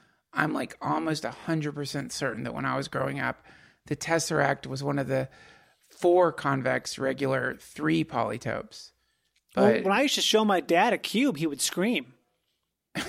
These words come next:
Speaker 1: Oh, yeah.
Speaker 2: He,
Speaker 1: Yeah, I
Speaker 2: he would
Speaker 1: remember doing
Speaker 2: scream.
Speaker 1: that
Speaker 2: He,
Speaker 1: too. Yeah,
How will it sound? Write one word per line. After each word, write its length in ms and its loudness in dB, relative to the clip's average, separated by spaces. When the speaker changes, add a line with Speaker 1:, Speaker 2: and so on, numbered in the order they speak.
Speaker 1:
Oh, 300 2
yeah. 440 4
Speaker 2:
He, 120 4
Speaker 1:
Yeah, 60 8
I 200 6
Speaker 2:
he 100 4
would 160 6
Speaker 1:
remember 40 2
doing 0 -
Speaker 2:
scream. 280 4
Speaker 1:
that 160 6
Speaker 2:
He, 60 2
Speaker 1:
too. 60 0
Yeah, 240 -2